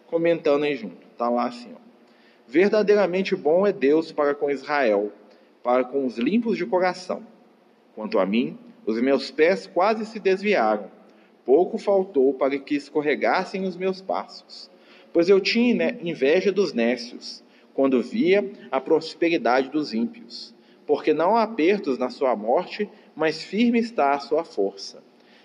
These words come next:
Não se acham em trabalhos como outros homens, nem são afligidos como outros homens. Por isso a soberba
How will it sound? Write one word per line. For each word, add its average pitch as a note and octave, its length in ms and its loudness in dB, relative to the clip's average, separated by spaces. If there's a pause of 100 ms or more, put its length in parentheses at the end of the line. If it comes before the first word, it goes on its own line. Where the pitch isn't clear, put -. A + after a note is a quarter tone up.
Não A#2 140 -2
se A#2+ 200 0
acham D#3+ 360 0
em F3 80 -6
trabalhos C#3 580 0
como B2+ 240 -4
outros A#2+ 440 -2
homens, B2 500 -2 (240)
nem G3 220 2
são A3 200 2
afligidos E3+ 680 -2
como E3 340 -6
outros D3+ 420 0
homens. G#2+ 520 -4 (420)
Por D3+ 180 6
isso A#3 400 0
a G3+ 80 0
soberba D#3 720 0